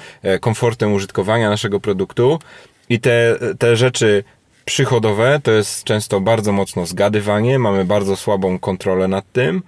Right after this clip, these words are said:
natomiast strona kosztowa wydaje się być o wiele bardziej w zasięgu ręki. To jest konkretny budżet, to jest konkretna kasa, to są jakieś faktury,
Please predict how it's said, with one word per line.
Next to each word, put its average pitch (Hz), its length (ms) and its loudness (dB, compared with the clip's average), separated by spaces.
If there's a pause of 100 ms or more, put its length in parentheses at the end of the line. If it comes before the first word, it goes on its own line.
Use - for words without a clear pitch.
(220)
natomiast 131 340 0
strona 127 320 0
kosztowa 127 520 0
wydaje 104 340 0
się - 140 -4
być 98 180 -4
o 113 60 -2
wiele 98 200 0
bardziej 92 300 -2
w - 20 -10
zasięgu 92 420 -2
ręki. 85 400 -4 (280)
To 110 140 2
jest 98 260 0 (240)
konkretny 110 540 0
budżet, 98 560 0
to - 80 -2
jest - 80 -6
konkretna 82 760 -4
kasa, 101 400 0
to 87 100 -6
są 87 180 -4
jakieś 80 260 -6
faktury, 101 640 0